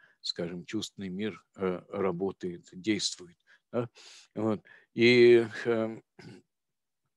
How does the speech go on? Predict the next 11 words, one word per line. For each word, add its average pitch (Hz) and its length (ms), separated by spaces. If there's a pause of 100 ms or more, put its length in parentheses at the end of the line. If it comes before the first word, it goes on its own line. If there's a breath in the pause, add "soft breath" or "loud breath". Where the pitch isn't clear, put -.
(160)
не 120 140
случайно 127 560
Иосиф, 123 380
так 110 220
же, 98 120
как 104 260
и 104 40
Авраам, 123 560 (340 loud breath)
он 151 200
удо-, 110 340
удостоился 120 1000